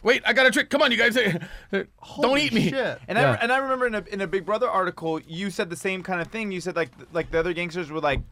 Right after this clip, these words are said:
Speaker 3: run up on you, and you'd have your board, and you'd just be doing kickflips and crazy stuff. And they'd
Speaker 1: To
Speaker 3: be like,
Speaker 1: throw
Speaker 3: "All
Speaker 1: 'em
Speaker 3: right."
Speaker 1: off.
Speaker 3: And they'd be like, "Oh, cool. All
Speaker 1: Yeah.
Speaker 3: right." And you'd be like, you'd be surrounded by, like, maybe some enemies
Speaker 1: Yeah.
Speaker 3: or some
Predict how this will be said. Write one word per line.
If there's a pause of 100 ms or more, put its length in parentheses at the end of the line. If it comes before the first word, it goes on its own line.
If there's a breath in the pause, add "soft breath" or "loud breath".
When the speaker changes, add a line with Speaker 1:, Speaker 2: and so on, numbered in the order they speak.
(140)
Speaker 3:
run
up
on
you,
and
you'd
have
your
board,
and
you'd
just
be
doing
kickflips
and
crazy
stuff.
And
they'd
Speaker 1:
To
Speaker 3:
be
like,
Speaker 1:
throw
Speaker 3:
"All
Speaker 1:
'em
Speaker 3:
right."
Speaker 1:
off.
Speaker 3:
And
they'd
be
like,
"Oh,
cool.
All
Speaker 1:
Yeah.
Speaker 3:
right."
And
you'd
be
like,
you'd
be
surrounded
by,
like,
maybe
some
enemies
Speaker 1:
Yeah.
Speaker 3:
or
some